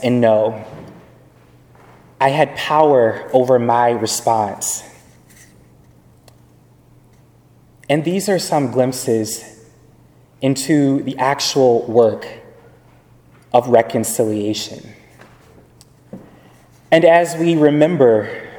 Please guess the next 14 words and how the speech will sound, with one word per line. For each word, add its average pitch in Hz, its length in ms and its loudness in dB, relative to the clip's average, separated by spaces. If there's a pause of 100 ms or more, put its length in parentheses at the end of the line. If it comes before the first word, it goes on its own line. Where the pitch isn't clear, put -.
Martin 143 440 2
Luther 135 260 2
King 131 320 -2
Junior's 123 720 0
assassination, 117 1080 -4 (2000)
I 143 120 4
find 151 400 2
no 139 240 4
topic 120 600 -4 (440)
more 127 300 4
fitting 120 540 0
to - 120 -6
expound 139 480 0
upon 135 540 0